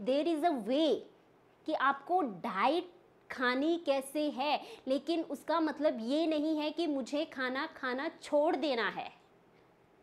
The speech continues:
Diet means मुझे अपने खाने में गेहूं की रोटी,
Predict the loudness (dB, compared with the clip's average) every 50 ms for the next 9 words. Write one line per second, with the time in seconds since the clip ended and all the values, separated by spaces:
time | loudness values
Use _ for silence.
0 | _ _ _ _ _ _ _ _ _ -20 -20 -20 -20 _ -14 -2 2 4 6 8
1 | 8 8 6 6 4 2 -6 -16 -20 -20 -12 -6 0 4 6 6 6 6 4 2
2 | 2 0 0 -4 -14 -6 -2 0 0 0 2 4 2 4 4 2 -2 -2 -4 -4
3 | -4 -2 -2 0 0 0 0 0 -2 -2 -2 -2 -2 0 0 0 0 -2 -2 -2
4 | 0 0 0 0 0 0 -2 -2 -2